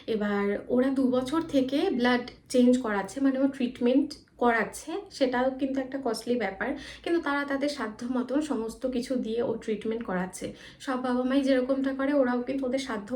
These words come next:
মতন সব থেকে বেস্ট ট্রিটমেন্ট ওদের বাচ্চাটাকে দেওয়ার চেষ্টা করেছে। কিন্তু অনেক ডাক্তারই বোন ম্যারো ট্রান্সপ্লান্টের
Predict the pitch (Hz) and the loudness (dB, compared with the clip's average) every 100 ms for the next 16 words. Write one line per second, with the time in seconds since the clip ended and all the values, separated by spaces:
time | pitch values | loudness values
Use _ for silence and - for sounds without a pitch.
0 | 262 254 285 349 - - - 285 269 - | -2 4 4 4 -6 -16 -4 -2 -2 -2
1 | 302 285 240 269 262 247 247 262 254 247 | -2 0 2 0 2 -2 0 2 2 2
2 | 240 214 202 220 220 220 233 240 202 202 | 0 -2 -6 -10 -8 -6 -6 -4 -4 -4
3 | 214 202 202 202 254 277 - 254 254 277 | -10 -6 -6 -4 -6 -6 2 2 4 2
4 | 262 254 262 277 226 - 226 220 320 - | 0 4 6 6 0 -4 -4 0 0 -2
5 | - - 220 254 247 247 247 262 226 214 | -12 -10 4 6 8 6 4 2 2 0
6 | - 226 220 | -4 -4 -2